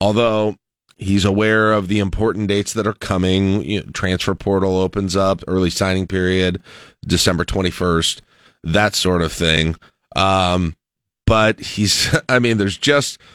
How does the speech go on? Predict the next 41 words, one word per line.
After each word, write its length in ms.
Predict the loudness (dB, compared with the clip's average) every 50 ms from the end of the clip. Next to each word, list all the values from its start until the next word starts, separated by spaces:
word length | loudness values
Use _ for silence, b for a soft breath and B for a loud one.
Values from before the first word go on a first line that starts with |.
| B B B B B B B B _ 0
he 100 | 0 2
said, 220 | 2 0 2 2
it, 60 | 2 0
one 400 | 2 2 0 0 2 2 2 2
of 20 |
his 100 | 0 0
quotes 240 | 0 0 -2 0 0
is, 80 | -2 -2
"I 140 | 0 0 0
understand 420 | 0 -2 -2 0 0 0 2 2
it's 100 | 2 0
hard 220 | 2 0 0 0
sometimes 560 | 0 -2 0 0 0 2 2 2 0 -2 -4 b b b b b b _
to 100 | -2 0
say, 180 | 2 2 2 2
'Just 280 | 2 0 0 0 0 0
be 80 | 0
a 80 | 0 2
little 160 | 2 0 0
patient,' 420 | 0 0 0 0 0 -2 -4 -4
but 100 | -2 0
we'll 80 | 0 0
have 100 | 0 -2
to 100 | -4 -6
do 140 | -2 0 2 2
that 160 | 2 2 0
as 120 | -2 -4
a 40 | -4
fan 240 | -4 -2 0 0 0
base 220 | 0 0 -2 0
here. 140 | 0 0 0
I 60 | 0
do 180 | 2 2 0 0
appreciate 440 | 0 -2 -4 -2 0 0 0 2 2
our 80 | 0
fans 400 | 0 0 0 0 0 0 -2 -4 B B B B B B B _ -4
giving 240 | -2 0 2 2 2
us 140 | 2 0 0
space 440 | -2 -2 0 0 0 2 0 -2 -4
to 120 | _ -6 -4
do 520 | -2 2 4 4 4 4 2 2 0